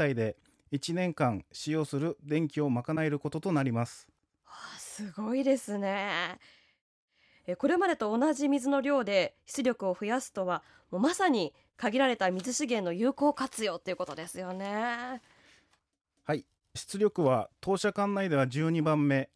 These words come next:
Speaker 1: 新潟県内では四番目の大きさとなります。実はこの縦軸バルブ水車を採用したのは東北電力が世界で初めてで、今現在も東北電力にしか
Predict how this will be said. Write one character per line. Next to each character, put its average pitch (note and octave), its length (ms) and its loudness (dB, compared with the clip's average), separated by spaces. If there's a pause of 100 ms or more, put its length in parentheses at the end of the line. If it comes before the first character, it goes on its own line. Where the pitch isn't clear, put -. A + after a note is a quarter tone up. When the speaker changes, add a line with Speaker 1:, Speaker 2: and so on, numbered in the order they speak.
(220)
Speaker 1:
新 E3 220 -2
潟 F#3 240 -2
県 F#3 240 -4
内 E3+ 180 2
で C#3 60 0
は A2+ 240 0 (120)
四 D#3+ 240 -2
番 F#3 180 -2
目 F3+ 100 0
の D3+ 160 2
大 D3 60 0
き - 40 -16
さ D#3 140 -4
と - 80 -4
な C#3 100 0
り C3 100 2
ま A#2+ 120 0
す。 - 200 -12 (840)
実 D#3 260 -2
は D#3+ 240 4 (140)
こ D#3+ 80 0
の E3+ 260 0
縦 F3 240 0
軸 F3+ 260 -4
バ E3 140 2
ル F3 80 0
ブ F3 140 -4
水 F#3+ 200 -4
車 D3 200 2
を A#2 180 0
採 E3+ 300 -2
用 F3+ 140 0
し - 40 -8
た E3 140 0
の D3+ 100 4
は A#2+ 200 2 (140)
東 F3+ 320 0
北 F3 120 -4
電 F#3 180 -2
力 D#3+ 240 -2
が A#2+ 240 2
世 - 160 -8
界 F3+ 240 2
で D3+ 80 2
初 C#3 240 0
め D#3 120 2
て D3 100 0
で、 A#2+ 240 0 (440)
今 E3+ 200 2
現 F#3 260 0
在 E3 160 2
も E3+ 240 2 (160)
東 F3 240 -2
北 F#3 100 -4
電 F3 200 0
力 D#3 180 0
に C#3+ 80 4
し - 80 -8
か C3 220 2